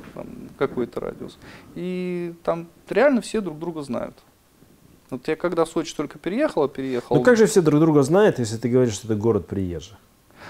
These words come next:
Speaker 1: Местные все друг друга знают.
Speaker 2: Местные, понятно.
Speaker 1: Вот, э, я когда в Сочи только переехал, да, переехал, значит, с-, в-, вместе с машиной, соответственно, номера московские.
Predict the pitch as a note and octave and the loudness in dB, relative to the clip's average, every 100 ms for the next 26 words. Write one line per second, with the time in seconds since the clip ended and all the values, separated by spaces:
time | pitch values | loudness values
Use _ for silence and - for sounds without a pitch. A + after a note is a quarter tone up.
0 | - - - _ D3+ F#3+ F3+ C#3 B2 - | -20 -20 -20 _ 0 0 0 0 0 0
1 | B2 A2+ A2 G#2+ G2+ F#2 B1 - D2 F2+ | -2 -2 -4 -6 -8 -8 -12 -12 -10 -6
2 | A2 - A#2 G2 G#2 F#2 F#2+ G2 - B2 | -4 -4 -6 -6 -4 -4 -6 -8 -6 -6
3 | - G2+ C3 B2 B2+ C#3 C#3+ C3 - F3 | -6 -2 0 2 2 2 -2 -2 -2 -4
4 | C#3+ C3+ C3 B2 B2 D#3 G#3 D4+ - A#2+ | -4 -4 -4 -4 -8 -6 -4 -4 -4 -4
5 | F#3 G3 - B2+ B2+ B2 - A#2+ A#2+ - | -2 -2 -4 -6 -4 -6 -8 -12 -12 -14
6 | - A#2+ A#2+ A#2+ B2 A#2+ B2 B2+ C#3+ C3 | -10 -8 -4 -4 -2 -4 -4 -4 -6 -8
7 | - D#3 F3 D#4 C4 A#2 - C3 A#2+ - | -10 -8 -6 -4 -4 -4 -8 -8 -10 -8
8 | B2 C3 C3 B2 C#3+ - C#4+ - - | -6 -4 -2 -2 -4 -4 -4 -4 -14